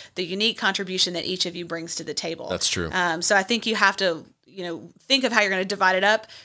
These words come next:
Speaker 1: from the perspective of, of your uniqueness as individuals.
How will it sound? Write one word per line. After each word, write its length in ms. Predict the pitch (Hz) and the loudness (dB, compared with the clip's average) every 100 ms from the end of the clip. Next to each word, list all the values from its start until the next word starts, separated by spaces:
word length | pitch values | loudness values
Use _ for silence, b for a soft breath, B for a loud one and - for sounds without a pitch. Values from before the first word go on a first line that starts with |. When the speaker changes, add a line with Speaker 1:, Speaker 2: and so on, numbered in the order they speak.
| B | B
Speaker 1:
from 200 | 208 196 | -4 -2
the 80 | |
perspective 600 | 175 180 - 196 196 170 | -4 -2 2 2 4 2
of, 240 | 170 160 - | 2 0 -2
of 320 | - 165 165 - _ _ 175 | -2 -2 -4 -16 _ _ -18
your 200 | 190 202 | -2 0
uniqueness 640 | 190 170 151 - 147 110 | 0 -2 -4 -6 -4 -2
as 120 | 170 | 0
individuals. 760 | 175 170 160 151 - - - | -2 -2 -2 -2 -4 -2 -2